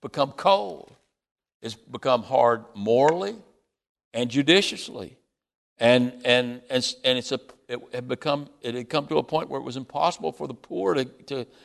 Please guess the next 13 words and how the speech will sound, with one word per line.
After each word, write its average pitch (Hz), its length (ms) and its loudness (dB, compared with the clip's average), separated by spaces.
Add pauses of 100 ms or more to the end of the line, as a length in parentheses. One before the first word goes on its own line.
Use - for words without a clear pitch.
(260)
to 139 240 0
get, - 480 -10
to 127 120 -4
find 139 380 2
justice, 143 680 -2 (580)
uh, 113 340 4
or 117 120 -2
for 131 120 -8
the 135 100 -2
righteous 151 460 2
to 123 100 -4
find 113 360 2
justice. - 720 0